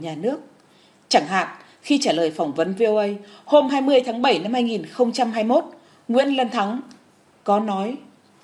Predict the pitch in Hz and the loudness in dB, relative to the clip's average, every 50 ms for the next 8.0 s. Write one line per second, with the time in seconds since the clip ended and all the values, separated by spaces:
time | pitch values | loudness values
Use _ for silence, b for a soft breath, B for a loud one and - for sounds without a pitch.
0 | b b b b b b b b _ - 151 151 170 175 196 190 - - 196 185 | b b b b b b b b _ -4 4 6 6 6 4 2 -2 -2 -2 0
1 | 185 220 285 - - - _ - 240 240 226 180 208 196 165 156 - - 208 208 | 0 -2 -4 -8 -14 -12 _ 4 4 4 4 0 -2 -4 -4 -4 0 0 2 2
2 | 190 151 160 185 196 - 254 220 - 202 - - - 247 254 247 214 208 214 226 | 2 0 -2 -2 -4 -4 -2 0 0 0 0 0 0 -2 0 0 -2 0 2 2
3 | 226 202 180 170 165 B B B B B B _ - 285 285 311 330 311 311 302 | 2 2 0 -2 -4 B B B B B B _ 2 4 4 4 2 2 2 2
4 | 285 285 226 160 147 208 233 240 240 247 247 247 294 302 - - 262 262 - - | 0 0 -2 -2 2 2 2 4 4 0 0 -2 -4 -2 0 0 0 0 0 -6
5 | - - 226 220 202 214 196 - - - - 208 196 170 143 - - - 180 196 | -6 -4 -4 -2 0 -2 -2 -2 -4 -4 -2 0 0 0 -2 -6 -6 -4 -4 -2
6 | 214 247 247 - 185 185 180 - - - - 196 180 156 - - - 175 180 202 | -2 -4 -2 0 0 0 0 -4 -10 -4 -2 -2 -2 -2 -4 -4 -4 -4 -2 -2
7 | - 254 - 240 240 - - - - - 226 220 214 208 202 190 214 208 196 196 | -4 -2 -2 -2 -4 -4 -10 -8 -2 -2 0 0 0 -2 0 0 0 0 0 -4